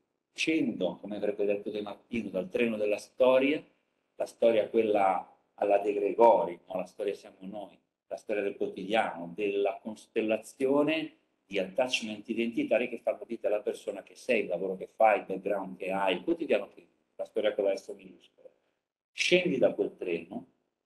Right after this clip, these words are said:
un professionista della relazione d'aiuto, una relazione asimmetrica, in ragione di un sapere, di abilità, di competenze che si presume detiene,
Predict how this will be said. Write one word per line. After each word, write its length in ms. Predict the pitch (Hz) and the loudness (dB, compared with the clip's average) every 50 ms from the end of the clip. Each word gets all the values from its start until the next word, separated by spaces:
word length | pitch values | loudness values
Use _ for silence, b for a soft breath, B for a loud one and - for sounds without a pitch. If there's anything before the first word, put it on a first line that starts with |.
| _ - | _ 0
un 200 | - 190 202 170 - | 2 2 2 2 2
professionista 800 | 127 113 - 117 104 - - 131 120 127 175 196 190 190 - 92 | 0 -2 0 0 -2 -2 -2 -2 -2 -2 -2 -2 -2 0 0 0
della 180 | 95 90 90 | 2 2 2
relazione 560 | 90 92 90 90 90 - - - - 117 110 104 | 4 4 2 2 0 -2 -6 -6 -6 -4 -4 -2
d'aiuto, 600 | 101 101 104 123 123 - - - 82 - - _ | -2 0 0 0 -2 -2 -4 -6 -10 -10 -12 _
una 100 | - 95 95 | -10 -6 -6
relazione 320 | 95 92 - - 117 98 95 | -6 -6 -6 -10 -14 -14 -14
asimmetrica, 800 | - - 113 104 107 113 135 143 123 - - - - - _ _ _ _ _ _ _ _ _ _ _ _ | -14 -12 -10 -8 -2 0 0 0 0 0 -6 -10 -12 -14 _ _ _ _ _ _ _ _ _ _ _ _
in 240 | - 170 170 165 139 | -2 0 0 2 4
ragione 420 | 135 139 131 123 139 147 143 135 123 | 4 2 2 4 2 2 2 2 2
di 80 | 117 | 0
un 120 | 123 127 123 | 0 -2 -2
sapere, 800 | - - - 110 98 - - 117 120 131 127 113 101 95 90 90 | -6 -6 -4 -4 -4 -4 -2 -2 0 2 2 2 0 0 -2 -4
di 140 | 95 110 | -2 0
abilità, 640 | 107 104 - 110 107 104 98 95 - - 113 107 101 | 0 0 -2 -4 -6 -6 -6 -6 -2 -2 -2 0 -2
di 140 | 90 92 85 | -4 -6 -8
competenze 720 | - 95 92 92 101 98 - - 131 127 120 - - - | -8 -8 -6 -4 -6 -4 0 0 2 2 0 0 -4 -12
che 100 | - - | -18 -20
si 220 | - - - 117 - | -14 -10 -10 -8 -6
presume 480 | - 110 104 104 123 127 123 110 95 | -4 -4 -4 -2 -2 -2 0 -2 -2
detiene, 720 | 90 95 92 92 - - 90 87 82 80 - - - - - | -2 -4 -6 -6 -8 -10 -8 -8 -8 -10 -12 -14 -14 -14 -16